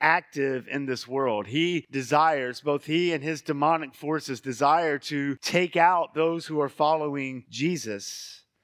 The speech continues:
Therefore, First Peter says to us, "Be sober-minded, be clear-headed, be watchful, be on the lookout." Or we have perhaps a more well-known passage in Ephesians chapter six that talks about the armor of God. And, uh, Ephesians six, verse eleven tells us to put on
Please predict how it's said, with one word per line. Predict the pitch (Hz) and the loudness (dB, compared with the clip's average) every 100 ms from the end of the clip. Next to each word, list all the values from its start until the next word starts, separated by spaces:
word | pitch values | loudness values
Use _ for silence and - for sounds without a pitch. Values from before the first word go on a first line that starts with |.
| _ | _
Therefore, | 139 175 160 180 202 196 | 2 4 2 2 4 2
First | 165 156 | -2 -4
Peter | - 151 | -4 -4
says | 135 147 143 | -2 -2 -2
to | - 143 | -2 0
us, | 143 143 - - _ _ | 0 -2 -10 -14 _ _
"Be | 127 165 | -2 -2
sober-minded, | - - 175 180 156 123 135 139 139 | 0 4 4 4 0 -2 -2 -2 -2
be | 156 | -2
clear-headed, | - 165 185 180 139 160 127 123 | -2 2 2 2 0 0 -2 -2
be | 160 | -2
watchful, | 170 156 175 170 - 127 | 0 4 4 2 -6 -8
be | 127 170 180 | -2 -2 -2
on | 156 165 165 156 139 | 2 2 2 0 -2
the | 147 | 0
lookout." | 147 175 - 127 107 95 - - _ _ _ _ | 2 2 2 0 0 -4 -14 -20 _ _ _ _
Or | 147 | 0
we | 151 151 | 2 4
have | 160 160 143 - - | 2 2 -2 -12 -2
perhaps | 147 165 165 151 | 4 4 4 -4
a | |
more | 143 160 185 | 0 2 2
well-known | 151 147 143 143 127 | 2 0 0 -4 -2
passage | 135 139 135 151 123 | 2 2 0 -6 -4
in | 143 | -4
Ephesians | 131 170 156 135 | -4 -4 -4 -4
chapter | - 160 - 131 | 0 0 0 -8
six | - 190 165 - | 0 0 0 -2
that | 139 135 - | -4 -4 2
talks | 180 180 - | 2 2 0
about | 160 160 151 | 2 2 0
the | 127 | -2
armor | 143 170 180 170 139 | 0 2 0 -2 2
of | 131 123 | 0 2
God. | 156 165 143 139 | 4 4 2 0
And, | 135 131 - | -4 -6 0
uh, | 143 139 123 | 2 4 0
Ephesians | 131 185 160 156 | -2 -2 -2 -4
six, | - 185 156 | -2 -2 -2
verse | 165 151 | -4 -4
eleven | 151 170 160 151 | 2 2 2 -4
tells | 165 143 | -4 -4
us | 147 | -8
to | - | -10
put | - 190 | -2 2
on | 180 180 165 | 4 4 0